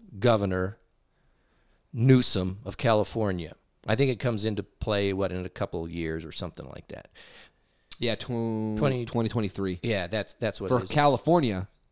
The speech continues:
Speaker 2: for California. Now, there's a couple other states
Speaker 1: Yeah,
Speaker 2: that have
Speaker 1: but
Speaker 2: done
Speaker 1: that
Speaker 2: this.
Speaker 1: affects everybody.
Speaker 2: Right.
Speaker 1: Oh, so what I'm saying, in, so the Dick Award is this.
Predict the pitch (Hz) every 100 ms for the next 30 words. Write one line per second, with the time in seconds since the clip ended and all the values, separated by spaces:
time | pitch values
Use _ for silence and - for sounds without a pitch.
0 | - 104 131 117 131 123 87 101 107 95
1 | - 147 123 120 104 - 117 143 - 180
2 | 185 151 170 165 220 160 - 131 113 87
3 | 80 - - _ _ _ _ - 143 180
4 | - - 170 185 185 160 - 165 165 151
5 | 147 - - 156 143 - - 120 127 123
6 | 190 151 139 131 120 117 101 110 90 -